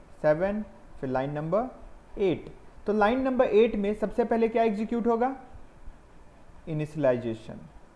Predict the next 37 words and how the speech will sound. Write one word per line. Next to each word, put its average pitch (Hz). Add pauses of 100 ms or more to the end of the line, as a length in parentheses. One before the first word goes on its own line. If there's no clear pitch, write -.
(480)
और 175
initialization 208
सिर्फ 233
एक 233
बार 208
ही 233
execute 196
होता 151
है, 143
उसके 156
बाद 180
execute 180
नहीं 165
होगा। 107 (720)
देखो 156
यहाँ 185
पे 180
syntax 165
में 143 (400)
ऊपर 160
से 185
program 175
execute 170
होता 175
हुआ 156
आ 143
रहा 135
है, 139
तो 156
सबसे 156
पहले 175
क्या 175
execute 131
हुआ 113
है? 113 (340)
Initialization 147
ना। 214